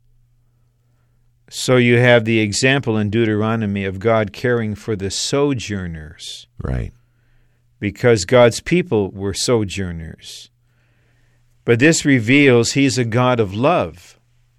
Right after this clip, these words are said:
Speaker 1: Well, he is love. So what he is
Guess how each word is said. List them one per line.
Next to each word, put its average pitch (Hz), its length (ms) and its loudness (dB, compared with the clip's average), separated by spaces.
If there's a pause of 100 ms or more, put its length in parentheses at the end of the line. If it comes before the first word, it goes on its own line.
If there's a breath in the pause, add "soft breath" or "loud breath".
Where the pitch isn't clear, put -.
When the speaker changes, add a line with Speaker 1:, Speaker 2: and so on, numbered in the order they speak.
(320)
Speaker 1:
Well, 123 240 4
he 131 220 0 (180)
is 156 280 0
love. 120 680 -2 (1400)
So 123 680 4
what 123 380 2
he 139 420 4
is 131 560 2